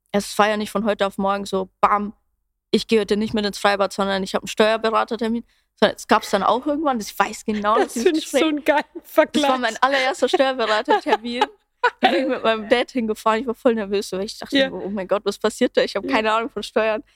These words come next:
Speaker 2: Das
Speaker 1: Ähm,
Speaker 2: finde ich so krass. Warum lernt man das denn nicht in der Schule? Das geht mir
Speaker 1: Ich
Speaker 2: manchmal auf
Speaker 1: weiß
Speaker 2: den
Speaker 1: auch
Speaker 2: Sack.
Speaker 1: nicht.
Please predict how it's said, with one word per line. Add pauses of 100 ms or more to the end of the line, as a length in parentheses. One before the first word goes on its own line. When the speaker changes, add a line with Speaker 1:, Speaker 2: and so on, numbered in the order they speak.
(400)
Speaker 2:
Das
Speaker 1:
Ähm,
Speaker 2:
finde
ich
so
krass.
Warum
lernt
man
das
denn
nicht
in
der
Schule? (360)
Das
geht
mir
Speaker 1:
Ich
Speaker 2:
manchmal
auf
Speaker 1:
weiß
Speaker 2:
den
Speaker 1:
auch
Speaker 2:
Sack.
Speaker 1:
nicht.